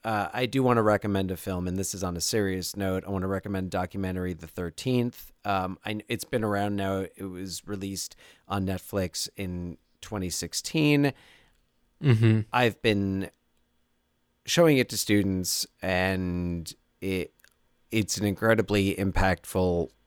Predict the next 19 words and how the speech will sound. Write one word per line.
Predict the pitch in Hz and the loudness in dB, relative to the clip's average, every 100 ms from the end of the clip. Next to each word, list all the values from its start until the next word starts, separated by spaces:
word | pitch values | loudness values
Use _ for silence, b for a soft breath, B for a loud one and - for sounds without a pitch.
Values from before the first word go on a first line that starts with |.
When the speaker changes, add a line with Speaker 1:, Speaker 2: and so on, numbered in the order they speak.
| _ | _
Speaker 1:
film | - - 139 123 123 120 117 B B B B | -2 4 8 8 8 6 2 B B B B
that | 113 101 98 95 80 _ _ _ _ 127 107 | 4 6 6 4 -2 _ _ _ _ -8 2
doesn't, | 120 110 104 107 98 - | 6 6 6 6 4 0
it's | 85 101 - | 0 2 2
not | 113 104 | 4 4
just | - 95 - | 4 4 4
something | 92 87 92 87 | 2 4 2 4
that | 85 85 - | 4 2 2
you | 87 | 0
watch, | 85 87 85 - | 4 4 4 0
it's | 85 - | -2 0
something | 90 82 90 85 85 78 | 0 2 4 4 2 2
that | 87 82 - _ _ | 4 4 2 _ _
makes | 101 104 92 - - | 0 4 4 2 0
you, | 98 90 87 87 85 B B B B _ _ _ - | 4 4 6 4 2 B B B B _ _ _ 0
makes | 113 104 - | 4 6 6
you | 95 | 4
think | 101 90 | 4 4
about | 92 87 82 80 - | 4 6 6 4 2